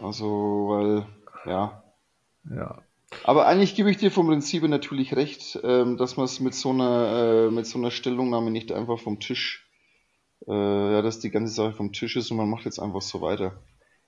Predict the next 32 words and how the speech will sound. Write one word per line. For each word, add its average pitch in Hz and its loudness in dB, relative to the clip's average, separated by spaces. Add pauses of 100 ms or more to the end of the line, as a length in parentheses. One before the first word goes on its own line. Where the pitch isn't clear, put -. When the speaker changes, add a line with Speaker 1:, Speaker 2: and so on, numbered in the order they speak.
(220)
Speaker 1:
Zählt 139 4
Speaker 2:
Ja. 123 2
Speaker 1:
natürlich 143 0
in 143 6
jedem 151 8
Profibereich 143 4
wird's 135 -2
das 131 0
so, 123 -4 (200)
äh, 120 6
wird's 127 0
das 113 -4
so 110 -4
sein, 110 0 (200)
dass - -4
es 113 -6
irgendwelche 113 -2
Konsequenzen 107 -6
haben 107 2
wird. 98 -4 (480)
Also, 101 -2
Speaker 2:
Ja. - -10 (720)
Speaker 1:
schauen 101 2
wir 90 -2
mal. 87 -6 (320)
Speaker 2:
Weißt 120 4
du, 123 6
wer 110 8
auch 120 6
relativ 117 6
skandalträchtig 104 4
ist? - -2